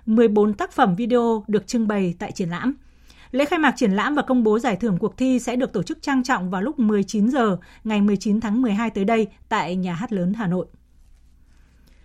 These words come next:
Một chương trình khám sàng lọc bệnh ung thư phổi và các bệnh lý về phổi quy mô lớn đang được triển khai.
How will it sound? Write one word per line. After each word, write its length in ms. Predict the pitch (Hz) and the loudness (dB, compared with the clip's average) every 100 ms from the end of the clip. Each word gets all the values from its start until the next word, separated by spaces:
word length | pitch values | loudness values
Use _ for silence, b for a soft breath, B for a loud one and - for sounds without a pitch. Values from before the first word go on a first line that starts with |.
| b b b | b b b
Một 200 | 262 285 | 2 4
chương 160 | 349 330 | 2 4
trình 200 | 285 247 | 4 4
khám 400 | - 233 247 403 | 4 2 2 -2
sàng 320 | - 262 226 | 0 2 4
lọc 240 | 226 208 | 4 2
bệnh 200 | 208 226 - | 0 -2 -2
ung 160 | 294 | -2
thư 120 | 294 285 | 0 0
phổi 400 | 302 240 175 160 | 4 4 4 0
và 120 | 196 | -2
các 220 | 190 330 | -2 -6
bệnh 300 | 285 214 196 | -2 0 2
lý 300 | 202 220 311 311 | 2 2 0 0
về 200 | 226 208 | 2 2
phổi 360 | - 247 190 - | 4 2 2 0
quy 120 | 254 | 0
mô 140 | 247 247 | 2 2
lớn 380 | 208 208 285 | 2 2 0
đang 220 | 254 226 214 | -2 -2 -2
được 80 | 196 | -2
triển 140 | 202 | -4
khai. 300 | 156 247 233 | -2 0 0